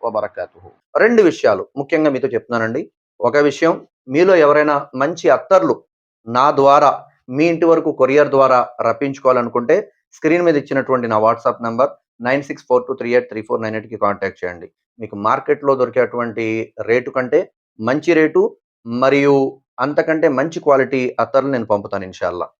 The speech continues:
అదేవిధంగా, "మీరు ఎప్పుడు ఉమ్రాకి వెళ్తున్నారు అఫ్రోజ్ భాయ్?" అని చెప్పి చాలామంది అడిగారు.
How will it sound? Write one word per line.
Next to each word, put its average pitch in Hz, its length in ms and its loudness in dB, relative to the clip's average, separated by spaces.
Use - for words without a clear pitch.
అదేవిధంగా, 156 840 4
"మీరు 151 240 2
ఎప్పుడు 180 240 4
ఉమ్రాకి 160 280 2
వెళ్తున్నారు 143 280 0
అఫ్రోజ్ 131 240 0
భాయ్?" 135 120 2
అని 131 100 -2
చెప్పి 123 200 -4
చాలామంది 120 360 -2
అడిగారు. 101 300 -8